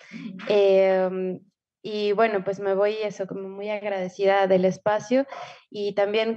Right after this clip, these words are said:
Speaker 2: pues, muy esperanzada de la, de las y los docentes, ¿no? Si, de que se construyan estos espacios en los que podemos pensar juntas, construir juntas, resonar con otras,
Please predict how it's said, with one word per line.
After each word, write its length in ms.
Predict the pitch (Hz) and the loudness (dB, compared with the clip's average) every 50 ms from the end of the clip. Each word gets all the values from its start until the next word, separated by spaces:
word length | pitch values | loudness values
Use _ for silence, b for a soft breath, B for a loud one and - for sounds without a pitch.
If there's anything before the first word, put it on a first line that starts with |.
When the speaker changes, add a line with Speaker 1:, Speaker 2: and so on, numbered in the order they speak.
| 240 240 - | -4 -2 0
Speaker 2:
pues, 160 | 247 247 247 | 0 2 4
muy 160 | 240 247 254 | 4 4 4
esperanzada 680 | 254 247 - 214 190 185 185 185 - 196 196 208 214 | 2 2 0 -2 -2 -2 -2 -4 -4 -4 -2 -2 -2
de 120 | 202 202 190 | -4 -6 -6
la, 300 | 185 180 180 180 - - 175 | -6 -6 -6 -6 -8 -6 -6
de 180 | 190 190 190 | -4 -4 -4
las 360 | 190 190 196 202 214 208 - - | -4 -2 -2 -2 -4 -4 -8 -8
y 40 | |
los 200 | 208 202 208 208 | -6 -6 -6 -6
docentes, 560 | 208 208 196 - 226 220 220 196 - 190 185 190 | -6 -8 -6 -6 -6 -6 -6 -8 -10 -10 -10 -10
¿no? 140 | 208 226 233 | -10 -10 -10
Si, 240 | 226 - 190 185 _ _ _ _ _ _ _ | -10 -12 -14 -16 _ _ _ _ _ _ _
de 120 | 202 196 | -6 -4
que 100 | 190 196 | -4 -4
se 140 | 185 - 196 | -4 -4 -2
construyan 480 | 196 196 196 190 - 220 214 214 214 208 | -2 -4 -4 -2 -2 0 2 2 2 0
estos 280 | 202 190 208 208 196 190 | -2 -4 -4 -4 -4 -4
espacios 520 | 190 185 - 190 185 185 - 202 196 190 B B B B B B B B B | -6 -4 -2 -2 -2 0 0 -2 -4 -4 B B B B B B B B B
en 120 | - 208 190 | 0 2 2
los 140 | 190 185 190 | 2 2 0
que 80 | - | -2
podemos 320 | 185 202 190 190 196 190 190 | 0 2 2 2 2 0 0
pensar 320 | 196 196 185 185 190 190 | 0 -2 0 0 -4 -4
juntas, 680 | 180 - 233 233 226 226 220 226 220 208 202 196 196 196 B B B B B B _ | -2 -2 0 0 0 0 -2 -2 -4 -4 -2 -2 -4 -8 B B B B B B _
construir 460 | - 196 196 185 - 202 196 190 190 | -6 -6 -6 -4 0 2 4 4 4
juntas, 640 | 180 - 220 214 214 214 220 214 208 196 196 196 190 | 2 -2 -4 -4 -4 -4 -4 -4 -2 -2 -2 -2 -2
resonar 460 | 190 190 185 196 196 190 185 185 180 | -4 -6 -4 -2 0 2 2 0 0
con 200 | - 196 196 196 | 0 -2 0 2
otras, 580 | 202 202 202 202 202 202 196 196 190 190 185 | 2 2 2 0 -2 -2 -2 -2 -2 -4 -6